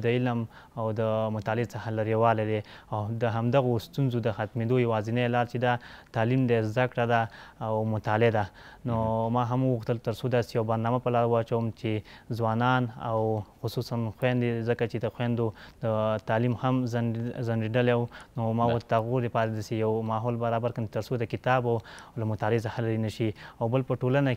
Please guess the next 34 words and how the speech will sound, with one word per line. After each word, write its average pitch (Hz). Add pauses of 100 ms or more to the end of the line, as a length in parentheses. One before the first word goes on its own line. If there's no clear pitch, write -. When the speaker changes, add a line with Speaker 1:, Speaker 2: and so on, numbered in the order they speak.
Speaker 1:
کې 113
د 113
مطالعې 117
ترویج 123
هم 123 (100)
کم 120
شوی 120
و، 117 (320)
نو -
ما 117
دغسې 117
یو 110
برنامه 110
په 110
لاره 104
واچوله. 107 (320)
تقریباً 123
یو 117
نیم 131
کال 120
مخکې 123
مې 113
د 113 (240)
ننګرهار 113 (240)
د 110
غازي 107
امان 110
الله 110
خان 123
د - (440)
مقبرې 113
تر 113 (100)
څنګ، 127 (460)
آه، 107